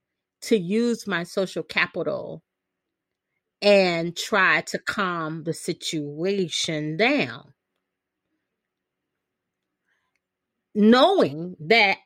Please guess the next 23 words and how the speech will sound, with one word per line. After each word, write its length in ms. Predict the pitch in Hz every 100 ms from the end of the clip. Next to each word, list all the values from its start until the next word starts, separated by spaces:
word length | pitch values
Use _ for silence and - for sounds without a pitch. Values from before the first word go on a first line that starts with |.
| -
I 320 | 190 180 180
agreed 720 | 196 170 220 330 262 190 214 - -
with 160 | 330
the 80 | -
<laughs> 0 |
students 840 | 427 466 - 370 285 180 - - - _ _ _ _ _ _ _ _ _ -
and 220 | 247 247 -
almost 560 | 294 320 285 277 - _
tried 340 | - 240 202 202
to 100 | -
kind 260 | 262 214
of 100 | 165
Terry 300 | - 254 214
Crews 440 | 196 - 254 240 196
me, 160 | 147
right? 400 | 135 156 180 196 -
"I'm 140 | - 185
just 140 | 180
gonna 140 | - 160
send 320 | - 208 190
you 380 | 185 175 170 165 - _ -
out 300 | 208 202 180
there 500 | 165 151 131 123